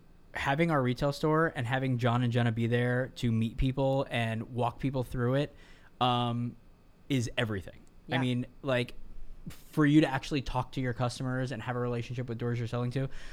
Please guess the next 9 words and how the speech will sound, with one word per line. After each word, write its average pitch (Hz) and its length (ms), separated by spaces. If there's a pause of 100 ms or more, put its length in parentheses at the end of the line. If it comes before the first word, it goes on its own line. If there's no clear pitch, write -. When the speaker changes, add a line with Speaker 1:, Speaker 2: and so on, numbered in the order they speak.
Speaker 1:
like, 143 160
people 202 200
will 208 160
walk 139 220
through 175 140
the 156 80
store 147 480 (840)
and 139 180
then 135 460